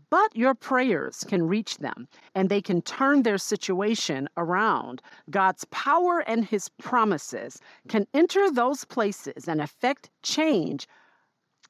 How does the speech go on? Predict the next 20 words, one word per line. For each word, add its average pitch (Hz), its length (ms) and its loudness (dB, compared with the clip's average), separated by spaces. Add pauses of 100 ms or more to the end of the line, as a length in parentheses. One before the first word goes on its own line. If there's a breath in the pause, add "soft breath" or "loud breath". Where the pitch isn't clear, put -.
And 233 120 6
the 226 60 6
Bible 233 340 4
says 170 400 -2
that 196 140 0
the 196 120 2
effectual 254 680 0
and 180 200 0
fervent 262 640 0
prayer 156 560 0
of 196 160 -2
the 247 80 2
righteous 254 580 -4
man 123 320 -2 (380 loud breath)
availeth 185 640 -2 (260)
much. 311 540 2 (280 soft breath)
That 214 240 0
means 262 460 4
that - 180 -4
the 208 140 -2